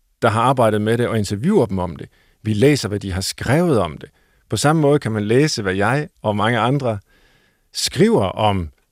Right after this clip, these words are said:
mistrivsel, eller sociale medier, eller hvad det nu er, jeg får, øh, henvendelser om. Så det er bare en lille anbefaling, og det knuser mit hjerte, hver gang jeg må skrive til de her, øh, niende klasses elever. "Jeg har desværre ikke tid. Øh, held og lykke med jeres, øh, projekt."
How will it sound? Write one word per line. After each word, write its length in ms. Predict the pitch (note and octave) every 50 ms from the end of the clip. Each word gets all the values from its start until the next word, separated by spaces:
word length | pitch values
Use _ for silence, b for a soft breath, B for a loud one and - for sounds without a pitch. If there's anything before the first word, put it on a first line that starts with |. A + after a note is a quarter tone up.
| _ _ _ _ _ -
mistrivsel, 800 | G#2+ G#2 G2 - - - - G#2 G#2 - - - F#2+ F#2+ E2+ - -
eller 640 | - G#2+ G2+ G2+ G2 G2 F#2+ F#2 F#2 F#2 F2+ F2+
sociale 440 | - - G2 - A#2+ A#2 G#2+ G#2 G2+
medier, 580 | G#2 A2 A2 A2+ G2+ - - - F#2+ F#2+ F#2
eller 340 | F#2 E2+ G#2 G2+ G2 F#2+ F#2+
hvad 220 | F2+ F2 A2 G#2+ G#2
det 100 | G#2+ G2
nu 100 | G2 F#2+
er, 160 | F#2+ F#2 F#2+
jeg 160 | F#2 G2 F2
får, 400 | - - G#2+ G2 F#2 F#2+ - - - -
øh, 80 | - F2
henvendelser 580 | F2 E2+ E2+ G2 G#2 G2 F2+ E2+ E2+ - - F#2
om. 200 | F2 - F#2 - - B B B B B B B B B B B B
Så 100 | - A#2+
det 60 | D#3
er 40 | C#3
bare 120 | D#3 D#3
en 80 | D3+ D3
lille 500 | D3 D#3+ E3+ E3 C#3+ C3 B2 A#2 G#2+ -
anbefaling, 580 | A2+ C#3+ D3+ C3 - B2+ A#2 A2 G#2+ G2+ -
og 280 | - - A#2+ A2+ G#2+ E2+ - F2+ G#2+ _ _ - -
det 80 | B2+
knuser 360 | - - - G3 G#3+ E3+ A#2 A#2
mit 120 | A2 G2
hjerte, 400 | F#2 G2 G#2+ C3 D#3+ E3+ B2+ G2
hver 160 | G2+ A2 A2
gang 240 | G#2 G#2 G#2 G#2 G#2
jeg 80 | G2 F#2+
må 80 | F#2+
skrive 400 | F2+ - - A2 A2+ A#2 B2 B2
til 180 | - - A2 G2+
de 100 | A2 G#2+
her, 300 | G2+ A2 G#2+ G2+ F#2+ F#2+
øh, 120 | F#2 F#2 F#2+
niende 200 | A2 A#2+ A2 F#2+
klasses 300 | G2 G2 F#2+ F2+ F2 F#2
elever. 260 | F#2+ G2 G2+ F#2 F2+ -
"Jeg 80 | - -
har 60 | -
desværre 400 | G2+ G#2+ - - - A#2+ B2+ A#2+
ikke 140 | A2+ G2+ -
tid. 220 | - A#2+ A2 - -
Øh, 100 | A2+ G2+
held 240 | F#2+ F2+ B2+ C3 A#2
og 80 | G#2 G2+
lykke 320 | G#2 G#2+ A#2 A2+ A2 G2 B B B B B B B B B B B B
med 120 | - G#2 G2+
jeres, 320 | G2+ G2 G2 F#2+ - -
øh, 120 | F#2 F#2 F2
projekt." 520 | - - G2+ - - A#2 A#2 - -